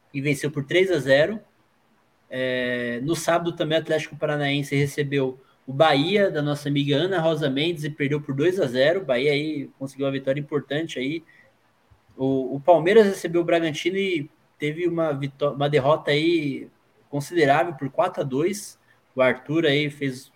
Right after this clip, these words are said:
fez uma baita partida, fez dois gols. O Juventude empatou em um a um com o América Mineiro, no Alfredo Jaconi.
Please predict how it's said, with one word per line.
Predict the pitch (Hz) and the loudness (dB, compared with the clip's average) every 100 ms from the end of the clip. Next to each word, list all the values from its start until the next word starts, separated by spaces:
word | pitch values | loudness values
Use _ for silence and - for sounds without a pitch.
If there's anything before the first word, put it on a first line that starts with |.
| - | -10
fez | 120 | -8
uma | 123 117 113 117 | -6 -6 -4 -6
baita | 117 131 151 | 2 2 2
partida, | 151 127 147 143 | 0 -2 -2 -4
fez | 131 | -4
dois | 120 156 143 | -4 -2 -2
gols. | 120 143 175 - - _ _ _ - - - _ _ _ | -2 -2 -4 -10 -20 _ _ _ -20 -20 -20 _ _ _
O | 143 139 143 143 143 139 139 139 135 131 | -2 0 2 2 2 2 2 2 2 2
Juventude | 131 180 190 156 - 196 226 208 214 - _ - | 2 4 4 0 -4 -4 -2 -2 -4 -6 _ -12
empatou | 147 151 143 170 | 0 0 2 0
em | 165 | 2
um | 196 214 | 4 4
a | |
um | 165 208 | 4 2
com | 214 | 0
o | 175 | 0
América | 160 160 160 | 0 0 -2
Mineiro, | 147 135 160 185 | -2 0 0 0
no | 151 | -2
Alfredo | 135 135 135 | -4 -6 -4
Jaconi. | 127 117 127 151 208 | -4 -4 -4 -4 -4